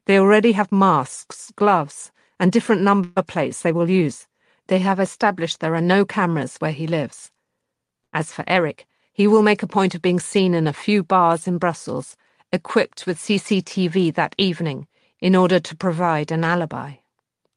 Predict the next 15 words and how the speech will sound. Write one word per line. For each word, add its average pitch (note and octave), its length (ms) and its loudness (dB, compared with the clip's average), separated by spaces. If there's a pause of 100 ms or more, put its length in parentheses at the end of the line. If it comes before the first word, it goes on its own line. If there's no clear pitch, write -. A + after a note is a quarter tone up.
(200)
But F3 140 0
then F#3+ 200 2
comes E3+ 220 -4
the E3+ 100 -4
key E3+ 240 -4
detail. D#3+ 520 -4 (440)
"Each A3+ 360 0
killer G3+ 260 0
wants F3 300 -2
fifty F#3 260 -4
thousand E3 440 -2
euros," F3 520 2
Eric C#3+ 320 -4
tells D3+ 400 -6
Munuza, D#3+ 640 -4